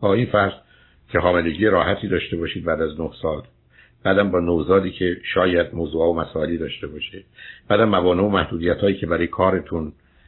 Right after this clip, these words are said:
و بودنتون با هم فراهم می‌کنه. در حقیقت همونطور که می‌دونید، مثل یه زدن یه چرخ اضافه است به یه اتومبیلی که بالاخره فعلاً شما تونستید با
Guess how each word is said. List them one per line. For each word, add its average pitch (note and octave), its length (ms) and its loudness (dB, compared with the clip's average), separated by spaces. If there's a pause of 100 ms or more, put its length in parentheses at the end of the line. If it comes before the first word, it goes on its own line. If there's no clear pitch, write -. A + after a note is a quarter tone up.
(180)
و E2 80 0
بودنتون F2 600 0
با E2 100 0
هم E2 160 0
فراهم D#2 420 -2
می‌کنه. D2 460 -8 (400)
در A2 80 0
حقیقت A#2 260 2
همونطور B2+ 360 2
که C3+ 120 0
می‌دونید، G#2 500 0
مثل - 220 -4
یه A#2+ 220 0 (220)
زدن F#2+ 260 2
یه A2+ 200 4
چرخ A#2 460 -2
اضافه F2 460 0
است A2 280 2 (720)
به F2+ 100 0
یه G2 100 4
اتومبیلی F2+ 720 0
که G#2 120 -2
بالاخره F2 460 -2
فعلاً F2 440 0 (480)
شما E2+ 260 0
تونستید E2+ 580 -4 (120)
با D2+ 320 0